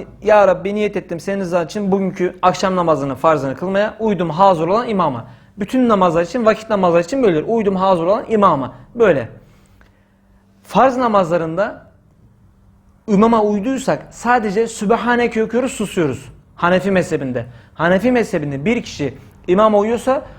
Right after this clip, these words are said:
Sübhaneke okur, susar. Rükûlarda, secdelerde tabii ki zikirlerini yapacak ama ayaktayken kesinlikle bir şey okumaz. Hanefi mezhebinde yani kesinlikle okumaz derken okumuyor. İmamı bekliyor, dinliyor. Mesela "Ben illaki okumak istiyorum, tekrar etmek istiyorsam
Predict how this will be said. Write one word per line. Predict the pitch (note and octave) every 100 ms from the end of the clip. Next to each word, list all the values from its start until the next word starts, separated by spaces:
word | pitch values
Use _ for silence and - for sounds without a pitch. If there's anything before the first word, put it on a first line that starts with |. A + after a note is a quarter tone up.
| -
Sübhaneke | - - A3+ A#3+ B3 B3 A3 G#3 A3+
okur, | A3+ C#4+
susar. | - A3 G3 C#3+ - - -
Rükûlarda, | A#3 - G#3 F3+ D#3
secdelerde | - G#3 F#3 F3+ D#3+
tabii | F#3+ F#3
ki | D#3+
zikirlerini | D3+ D3+ D#3+ D3+
yapacak | D#3+ F#3 A#3
ama | A#3+ D#3 - - - -
ayaktayken | F#3+ G#3 G#3 A#3 - B3 B3
kesinlikle | A3 G#3 A3+ G#3
bir | F3
şey | E3+
okumaz. | F3 A3 B3
Hanefi | - G3 G3+ G#3+
mezhebinde | F3 D#3 D#3 F#3 C4 C4+ - -
yani | G3 G#3 -
kesinlikle | - G3 A3 A#3
okumaz | A3 A3 A3
derken | G#3 A#3 D#4 - _ _
okumuyor. | - - A#3+ D#3 D3+ D3+
İmamı | B3 A3 A3+
bekliyor, | A#3 A3 C4+ B3+
dinliyor. | B3 A#3 E3+ - - -
Mesela | A#3+ A3+ F#3+
"Ben | A3
illaki | A#3 A#3 A3+ G#3+ D#3+ G#3
okumak | E3+ A3 G#3+
istiyorum, | - - E3
tekrar | G3 G3+ A3
etmek | G#3 G#3
istiyorsam | - G3+ F#3+